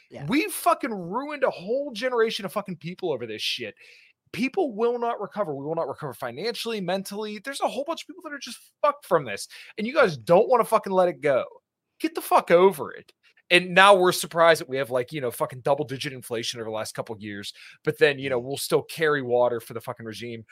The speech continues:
Speaker 2: that this cold was so deadly and, you know, just killing babies. Like, it,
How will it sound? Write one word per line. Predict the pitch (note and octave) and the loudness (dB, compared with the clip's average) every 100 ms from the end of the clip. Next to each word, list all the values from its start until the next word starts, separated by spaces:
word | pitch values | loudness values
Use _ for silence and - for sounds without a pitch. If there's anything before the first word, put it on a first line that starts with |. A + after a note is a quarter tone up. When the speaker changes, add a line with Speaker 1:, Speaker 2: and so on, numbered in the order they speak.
| - - - | -20 -20 -2
Speaker 2:
that | C#3+ C3+ | 0 2
this | C#3 - | -2 -4
cold | C#3+ C#3+ B2 | 0 0 0
was | A#2+ - | -2 -2
so | C#3 | 0
deadly | A#2+ A#2+ A#2 A2+ A2 G#2+ G#2+ | -2 0 -2 -2 -4 -4 -4
and, | G#2 G#2+ | -6 -8
you | B2 | -8
know, | G#2+ G#2 - _ | -8 -10 -14 _
just | D3+ C3 - - _ _ _ _ | -10 -6 -8 -10 _ _ _ _
killing | - F#3+ E3 C#3+ | -4 -2 0 2
babies. | D3 C3+ C3 G2+ F#2 G2+ | 4 4 0 -6 -10 -6
Like, | C3 | -6
it, | D3 | -6